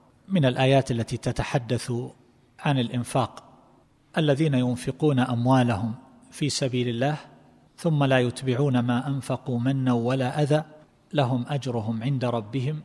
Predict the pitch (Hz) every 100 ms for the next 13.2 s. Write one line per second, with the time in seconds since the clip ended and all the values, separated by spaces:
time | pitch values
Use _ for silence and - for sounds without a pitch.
0 | - _ - 143 131 - 151 131 - 113
1 | 117 135 135 135 143 - - _ _ -
2 | 143 139 113 127 120 - 120 117 107 113
3 | - _ _ _ 156 165 156 143 - 170
4 | 165 147 135 123 135 139 117 113 - 120
5 | 135 120 117 117 127 - 131 123 143 165
6 | 139 85 - - - _ _ - 139 127
7 | 123 135 - 113 120 - 123 127 113 -
8 | 117 110 120 120 127 123 127 - _ _
9 | _ _ - 175 139 131 127 120 - 127
10 | 143 139 120 117 117 143 123 120 - 135
11 | 131 - _ _ _ - 120 139 127 127
12 | 135 135 147 - _ _ - 147 151 151
13 | 156